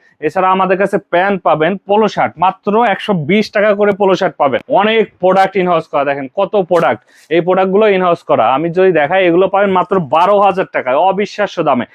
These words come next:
এই দামে কিন্তু কোথাও পাবেন না। এটা শুধু আমরা স্টক ক্লিয়ার করার জন্য এই অফারটা দিচ্ছি। পোলো শার্টটা দেখেন, কালার দেখেন, ফেব্রিক দেখেন, হান্ড্রেড পার্সেন্ট কটন কাপড়ে।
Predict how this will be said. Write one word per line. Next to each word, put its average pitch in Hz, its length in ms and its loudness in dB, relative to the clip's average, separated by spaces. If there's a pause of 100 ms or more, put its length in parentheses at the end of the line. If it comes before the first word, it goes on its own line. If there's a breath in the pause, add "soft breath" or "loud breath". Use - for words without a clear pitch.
(200 loud breath)
এই 175 180 2
দামে 190 220 2
কিন্তু 190 260 -2
কোথাও 202 340 0
পাবেন 160 240 0
না। 135 120 0
এটা 180 240 0
শুধু 190 260 -2
আমরা 196 280 0
স্টক 190 260 -4
ক্লিয়ার 185 280 0
করার 185 200 0
জন্য 190 180 0
এই 175 100 0
অফারটা 156 320 -2
দিচ্ছি। 135 340 -2 (380 soft breath)
পোলো 196 240 4
শার্টটা 185 440 -2
দেখেন, 151 280 0
কালার 175 380 0
দেখেন, 147 280 -4
ফেব্রিক 170 420 -4
দেখেন, 180 240 -2
হান্ড্রেড 165 300 -4
পার্সেন্ট 170 320 -4
কটন 156 260 0
কাপড়ে। 113 300 -2